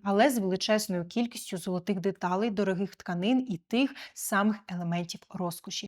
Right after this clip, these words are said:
Сукні ставали менш об'ємними, але вони все одно не втрачали своєї аристократичної елегантності. Все стало простіше, але жодного разу не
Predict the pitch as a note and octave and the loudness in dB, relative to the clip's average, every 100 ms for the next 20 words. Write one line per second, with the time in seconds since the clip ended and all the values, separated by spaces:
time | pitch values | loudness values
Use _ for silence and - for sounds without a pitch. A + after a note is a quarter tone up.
0 | - - - C4+ F4+ F4 A#3+ - G3+ F#3 | -8 -6 2 6 6 6 2 2 0 2
1 | G#3+ G#3 G3 G3 F#3 E3+ - - C4 A3+ | 4 4 2 2 2 0 -2 0 2 4
2 | B3 A#3+ A#3+ A#3 A3+ A3+ - F#3+ G#3 F#3+ | 4 6 6 6 4 2 0 2 2 2
3 | F#3+ A3 G#3+ - - G3+ - F#3 F3 F3 | 2 2 2 -2 0 2 2 0 0 0
4 | G3+ A#3 F#3 F3+ G3 - - F3+ E3+ - | 2 4 4 4 4 0 -10 -10 -6 -4
5 | - F#3+ G#3 G3+ F#3 - F3 F3+ F#3 F#3 | 4 6 6 4 0 -4 0 2 2 0
6 | F#3 F3+ - F3+ F3 E3+ - F#3 - F#3 | -4 -6 -8 -10 -10 -8 -4 -4 -4 -6
7 | F3+ F#3 F3+ E3+ E3 E3+ A3 G3+ - G3+ | -4 -2 -2 -2 -6 -10 -14 -14 -12 -14
8 | G3+ - - - - - B3 B3+ B3 - | -16 -18 -16 -14 -8 0 4 4 2 0
9 | G#3+ A3 G3+ G3 G3+ - - - F3 - | 2 4 2 -2 -4 -2 -4 -4 -4 -2
10 | - A3 - - - G3+ G3+ E3+ E3+ G3+ | 0 -2 -4 -12 -4 0 2 2 4 4
11 | G#3+ F3+ E3 E3+ F3 A3 G3 F#3+ F3 F3+ | 4 2 0 0 4 4 4 2 4 4
12 | F#3 | 4